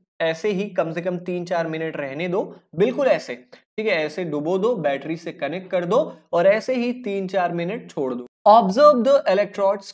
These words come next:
carefully, आपको तीन चार मिनट ऐसे ही रहने देना है। उसके बाद इलेक्ट्रोड्स, जो ये रॉड्स हैं, आप देखो, इनको एकदम केयरफुली देखो और देखो कि क्या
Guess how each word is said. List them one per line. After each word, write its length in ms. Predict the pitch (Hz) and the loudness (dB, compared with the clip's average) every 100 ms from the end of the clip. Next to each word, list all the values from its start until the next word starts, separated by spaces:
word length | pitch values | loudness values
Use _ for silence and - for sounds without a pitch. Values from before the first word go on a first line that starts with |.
| - | -4
carefully, 520 | 233 240 - 175 147 | -4 -4 -4 -4 0
आपको 300 | 156 165 240 | 0 -2 -4
तीन 280 | 247 233 247 | -2 0 0
चार 320 | 247 226 240 | 0 -2 -2
मिनट 340 | 226 208 220 220 | -2 -4 -6 -4
ऐसे 300 | 185 175 185 | -2 -2 -2
ही 160 | 190 196 | -4 -4
रहने 340 | 170 143 175 208 | -4 -4 -4 -4
देना 280 | 160 151 | -4 -6
है। 140 | 139 190 | -8 -6
उसके 300 | 190 - 196 | -6 -4 -2
बाद 340 | 170 202 247 247 - - | 2 2 2 -2 -6 4
इलेक्ट्रोड्स, 760 | 196 208 190 247 240 151 - - - | 6 6 0 0 2 0 -2 -20 -8
जो 120 | 151 208 | 0 2
ये 160 | 226 | 2
रॉड्स 520 | 190 147 180 226 - 151 | 0 0 0 -2 -10 -12
हैं, 240 | 170 - | -12 -8
आप 160 | 165 185 139 | -6 -6 -4
देखो, 360 | 170 190 202 190 - - 220 | -2 -2 -2 -4 -4 -10 -4
इनको 260 | 185 190 | -2 2
एकदम 280 | 247 208 254 254 | 2 2 0 -2
केयरफुली 560 | 220 214 220 - 233 269 | -2 -2 -4 -4 -2 0
देखो 420 | 190 180 - 220 | 0 -2 -2 -2
और 100 | 226 185 | -2 -2
देखो 320 | 180 185 226 | -4 -4 -6
कि 120 | 233 | -6
क्या 380 | 240 - 196 | -8 -2 0